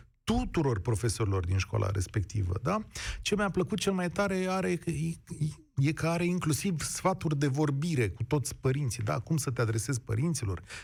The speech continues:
ce să înveți pe părinți ca să învețe pe copii. Uite, aici scrie că părinții trebuie să,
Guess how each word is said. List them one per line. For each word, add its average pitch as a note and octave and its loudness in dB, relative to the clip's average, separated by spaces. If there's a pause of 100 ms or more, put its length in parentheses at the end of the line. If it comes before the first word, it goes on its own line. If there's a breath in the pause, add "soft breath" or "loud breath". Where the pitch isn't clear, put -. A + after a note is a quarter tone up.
(180 loud breath)
ce - 2
să D#3 -2
înveți D3+ 0
pe F#3 0
părinți E3 0
ca C3+ 0
să B2 -2
învețe B2 0
pe C3 0
copii. A#2+ 0
Uite, A#2 0
aici A#2+ 0
scrie C3+ 0
că A2 0
părinții D3+ 0 (400 loud breath)
trebuie D#3 2
să, B2+ 2